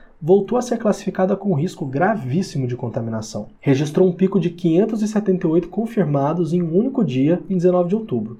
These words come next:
superando o pico anterior, de vinte de julho, que registrou trezentos e noventa e seis casos. Além disso, a governadora interina do estado, que segue a linha negacionista do governo federal, tem agido no sentido de dar mais permissividade às atividades,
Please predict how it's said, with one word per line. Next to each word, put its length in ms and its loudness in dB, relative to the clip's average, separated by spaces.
superando 480 2
o 40 6
pico 280 0
anterior, 540 4
de 160 -2
vinte 360 0
de 140 0
julho, 460 0
que 140 -2
registrou 440 0
trezentos 380 0
e 60 -10
noventa 320 -2
e 40 -4
seis 240 -6
casos. 540 -12
Além 240 2
disso, 400 0
a 80 2
governadora 540 4
interina 480 2
do 100 0
estado, 540 0
que 100 -6
segue 300 0
a 60 6
linha 280 2
negacionista 720 0
do 80 0
governo 320 0
federal, 500 2
tem 160 4
agido 380 4
no 60 0
sentido 460 0
de 120 2
dar 160 2
mais 440 -2
permissividade 1000 0
às 40 0
atividades, 760 -4